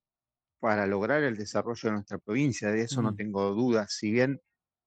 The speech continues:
Speaker 1: parece una frase y simplemente una, a veces algunos las toman simplemente como una frase, en realidad, eh, tiene mucho de real y es algo que se ha venido consolidando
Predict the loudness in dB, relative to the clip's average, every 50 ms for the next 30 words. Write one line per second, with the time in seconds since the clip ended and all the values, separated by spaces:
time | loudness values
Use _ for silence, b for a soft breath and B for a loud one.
0 | _ _ _ _ _ _ _ _ _ _ _ _ -2 0 0 0 2 2 2 0
1 | 0 -2 -4 -2 0 2 2 2 2 0 -2 -2 0 0 0 0 -2 -2 -4 -4
2 | -4 -4 -4 -4 -4 -4 -6 -8 -10 -12 -14 -14 -14 -8 -4 -2 -2 0 0 0
3 | 0 0 0 -2 -2 -2 -2 -2 0 0 -2 -2 -2 -2 -2 -4 -4 -6 -8 -10
4 | -14 -18 -20 -20 -20 -20 -20 _ _ -10 -6 -4 -2 -2 -2 -2 -2 -2 0 0
5 | 0 0 0 0 0 0 0 -2 -4 0 0 0 0 2 -2 -4 -4 -2 -2 -2
6 | -2 -2 -2 -2 -2 -2 -2 -4 -2 -2 0 0 2 0 0 -2 -4 -2 -2 -2
7 | -2 0 -4 -6 -6 -8 _ _ B B B B B B B B _ -4 -2 0
8 | 0 0 0 0 0 0 0 -2 -2 0 2 2 2 0 -2 -6 _ _ _ _
9 | _ -10 -8 -6 -6 -6 -6 -8 -8 -10 -10 -10 -12 -14 -14 _ _ _ _ -2
10 | -2 0 2 2 0 0 0 0 -2 -2 0 4 4 4 6 4 2 2 0 -2
11 | -4 -4 -8 -6 -2 2 2 4 4 4 2 0 -2 -4 -6 -4 0 0 0 0
12 | 2 2 2 4 4 4 2 0 -2 -4 -10 -10 -8 -6 -2 0 2 2 2 2
13 | 2 0 0 2 2 2 2 0 -4 _ _ _ _ _ _ _ _ _ -6 -4
14 | -2 -2 -2 -2 -2 -2 0 2 2 0 0 0 0 -2 -2 -2 -4 -6 -8